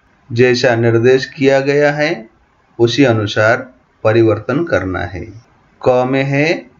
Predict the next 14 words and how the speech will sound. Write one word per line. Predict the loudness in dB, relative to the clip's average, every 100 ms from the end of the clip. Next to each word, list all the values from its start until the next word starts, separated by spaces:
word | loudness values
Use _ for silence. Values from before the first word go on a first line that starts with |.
| _
अहम | -2 0 0 0 -4 -2
नृत्यामि, | 0 0 -4 -2 0 2 0 0 0 0 -2 -6 -20 _ -4
मैं | 0 2 2 2
नाचता | 0 2 2 2 0 -10 -2 0 0
हूँ। | -2 0 0 -2 -8 -18 _ -2
इसको | 0 0 -2 0 2
बहुवचन | 0 0 0 -2 -4 -6
में | -4 -4 -2
करना | -2 -2 -4 -4
है। | -2 -2 -2 -6 -14 _ _ _
बहुवचन | -2 0 2 2 0 -2
में | 0 0
होगा | 2 2 2 0 -2 -14 _ -4
वयम | 0 2 2 0